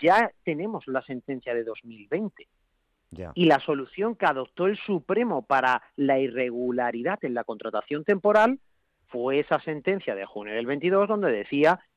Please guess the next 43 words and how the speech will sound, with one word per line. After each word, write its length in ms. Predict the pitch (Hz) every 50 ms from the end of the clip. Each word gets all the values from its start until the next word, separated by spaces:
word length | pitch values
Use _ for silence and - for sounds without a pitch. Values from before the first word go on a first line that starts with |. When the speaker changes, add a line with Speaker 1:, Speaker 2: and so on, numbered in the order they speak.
| _
Speaker 1:
que 220 | - 147 143 139 131
la 180 | 127 117 113
solución 640 | - - 120 107 104 104 - - 131 135 156 196 - _ _ _
era 340 | - 139 151 165 190 220 240 _ _
el 160 | - 147 135
indefinido 500 | 127 113 107 107 - 110 104 120 123 117
no 100 | 101 90
fijo. 240 | - 190 208 - _ _ _ _ _ _ - - - - - _
Speaker 2:
O 140 | - 120 113
sea 180 | 98 120 117
que, 120 | - - 107
digamos, 240 | 107 107 110 117 165
Speaker 1:
Entonces, 200 | 165 101 107 -
claro, 300 | - 196 226 202 143 - _ -
Speaker 2:
e-, 60 | 123
estas 220 | 120 - 147 139 -
Speaker 1:
aquel 100 | 147 -
Speaker 2:
personas 360 | 135 - 180 - 143 131 208
Speaker 1:
personal 400 | 196 - - 214 214 226 202 - _ _ _ _ _ -
que 100 | - 156
sea 160 | - - 160
interino, 560 | 160 160 - 175 165 156 202 240 233 190 156 123
que 120 | 127 123
tenga 200 | 117 143 139 151
un 100 | 160 147
contrato 480 | - 156 147 139 - 156 156 151 151 151
eventual, 560 | 139 135 131 - - 175 196 214 208 190 151
que 100 | 151 139
tenga 200 | 143 151 151 147
un 100 | 147 135
contrato, 640 | 143 139 139 123 151 156 151 - 156 147 147 135 -
pues, 160 | 107 104 110
que 100 | - -
pueda 200 | - 117 123 117
existir 340 | 110 - - 113 - - 120
todavía, 380 | - 120 110 104 110 143 156 139
de 60 | 123 123
obra 120 | 123 123
o 40 | -
servicio 280 | - 123 120 117 123
determinado, 500 | 113 117 120 117 117 120 143 180 180 156
etcétera, 300 | 127 - 127 - 131 135
etcétera, 360 | 139 175 175 - 190 214 262